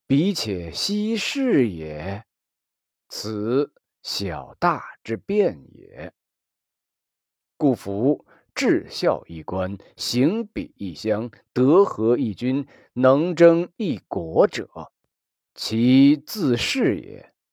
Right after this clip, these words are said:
亦若此矣。而宋荣子犹然笑之。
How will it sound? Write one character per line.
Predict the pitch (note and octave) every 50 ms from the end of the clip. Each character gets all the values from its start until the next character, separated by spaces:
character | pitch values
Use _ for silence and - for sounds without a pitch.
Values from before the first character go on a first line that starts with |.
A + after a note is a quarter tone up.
| _
亦 | - D3+ D#3 C#3+ B2+ A2+ G#2 G2 -
若 | E3 F#3+ G#3+ F3+ A#2+ F#2
此 | - - - - F2+ F2 F#2+ D3+ G3
矣。 | E3 A2 - - - B1+ C#2+ - _ _ _ _ _ _ _ _ _ _ _ _ _
而 | - F2 G2+ A#2+ B2 B2+ C3+ C#3 B2+ _ _
宋 | - - - - D#3+ C#3 A#2
荣 | G2+ G2 A#2+ E3+ G3+
子 | E3+ - F2+ - - B1 D2 C#2+ _ _ _ _ _ _ _
犹 | - F2 F#2 F#2 G2 B2 C#3+ D3+ D3+ D3
然 | A#2 F2+ D#2+ D#2+ F2+ F#2+ G#2 A2+
笑 | - - D#3 F3 F3 B2+ F2+ - -
之。 | - - E2+ D#2 D#2 -